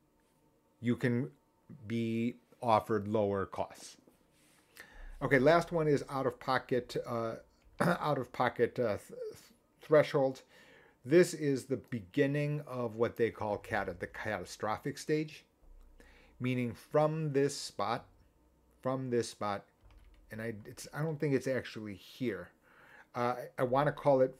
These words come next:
five and seven percent, and that will be in the, in the text w-, after today's broadcast. From that spot, you are going to have a limit, which is a ninety,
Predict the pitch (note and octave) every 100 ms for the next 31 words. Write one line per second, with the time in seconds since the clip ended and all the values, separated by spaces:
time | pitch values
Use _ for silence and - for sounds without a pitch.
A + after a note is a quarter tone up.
0 | - _ _ _ _ C3+ B2+ B2+ B2+ -
1 | C3 A#2+ A#2+ - A#2 - C#3+ F3+ - -
2 | - - - - - - - _ _ _
3 | _ _ _ _ - - - - - -
4 | D3 C3 C#3+ D3+ C3+ A#2+ C3 C#3 C#3 B2
5 | A#2+ A#2 A#2+ A#2+ A2 G#2 - A#2+ - -
6 | A#2 A2 A#2 - G#2+ - G#2 G2 - G#2+
7 | F2 - - - - - _ _ C#3+ C#3+
8 | C#3+ C3+ C3+ - - A#2 A#2 D3+ A#2+ B2
9 | A#2 A#2 A#2+ A2+ A#2+ A2 G#2 A2+ G#2+ G#2+
10 | G2+ - - - B2 A#2+ A#2+ C3 B2 A2
11 | - _ - - _ B2 A#2 A#2+ A2 C3
12 | A2+ A2 A#2 D3 _ G3 D3 B2 B2+ C3
13 | B2+